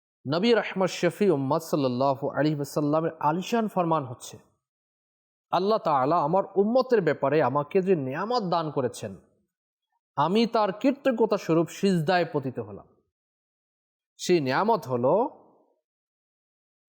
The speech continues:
আমার যে উম্মত আমার উপর একবার দুরূদ শরীফ পাঠ করবে, আল্লাহ তাআলা তার জন্য দশটি নেকি লিখে দিবেন।" সুবহানাল্লাহ,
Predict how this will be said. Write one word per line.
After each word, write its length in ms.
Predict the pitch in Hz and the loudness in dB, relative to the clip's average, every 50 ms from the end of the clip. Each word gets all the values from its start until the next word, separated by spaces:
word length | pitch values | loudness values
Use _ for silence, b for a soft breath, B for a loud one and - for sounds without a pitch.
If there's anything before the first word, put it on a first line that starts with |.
| _ _ - | _ _ -2
আমার 400 | 139 143 156 185 220 247 226 190 | -2 0 2 2 2 2 0 2
যে 160 | 214 214 180 - | 2 2 2 2
উম্মত 720 | - 147 139 131 131 135 139 151 165 190 214 226 220 - - - | 0 -2 -2 0 0 2 2 4 4 4 2 0 -2 -6 -10 -4
আমার 360 | - 131 143 175 226 247 262 208 | 0 0 2 2 2 4 4 2
উপর 480 | 170 - - 151 147 156 170 196 202 - - - - - - | 0 0 2 2 4 4 4 4 2 -2 -6 -16 -20 -8 -2
একবার 560 | 156 180 220 247 254 220 202 196 220 208 180 | 0 2 2 2 2 0 0 0 0 0 2
দুরূদ 200 | 165 180 185 175 | 2 2 2 2
শরীফ 280 | - - - 170 165 160 - | 2 2 2 2 2 2 2
পাঠ 280 | 156 147 147 139 - | 2 0 0 0 -4
করবে, 640 | - - 147 139 131 127 143 160 170 180 196 190 - - | -6 -2 -2 -2 0 0 0 2 2 2 2 0 -2 -2
আল্লাহ 300 | 147 147 147 147 151 147 | -2 0 0 0 0 0
তাআলা 640 | 139 - 147 135 131 127 127 127 135 147 156 170 160 160 | 0 0 0 0 2 2 2 2 2 2 2 2 0 0
তার 320 | - 139 127 131 127 123 120 | 0 0 2 2 0 0 -2
জন্য 360 | - 135 135 143 156 175 175 | -6 -6 -4 -2 0 0 0
দশটি 800 | 143 123 143 151 175 196 214 226 240 240 240 - - - 226 196 | 0 0 2 2 4 4 4 4 4 2 0 -2 -2 0 0 2
নেকি 520 | 165 151 147 143 143 - 180 190 202 202 | 2 2 0 0 -2 -2 -2 0 2 2
লিখে 400 | 160 143 135 131 - - 139 127 | 2 2 0 -2 -4 -6 -6 -4
দিবেন।" 720 | 117 117 113 101 110 117 120 123 131 135 139 135 120 98 - _ _ _ _ _ _ _ _ _ _ _ _ _ _ _ _ _ _ _ _ | -4 -6 -10 -8 -8 -6 -4 -2 0 0 0 0 -2 -6 -14 _ _ _ _ _ _ _ _ _ _ _ _ _ _ _ _ _ _ _ _
সুবহানাল্লাহ, 1040 | - 139 123 - - - 135 123 113 110 98 92 92 98 104 113 113 110 110 101 | -14 -14 -12 -8 -4 -2 -2 -2 -2 -4 -10 -14 -14 -10 -10 -8 -8 -10 -12 -16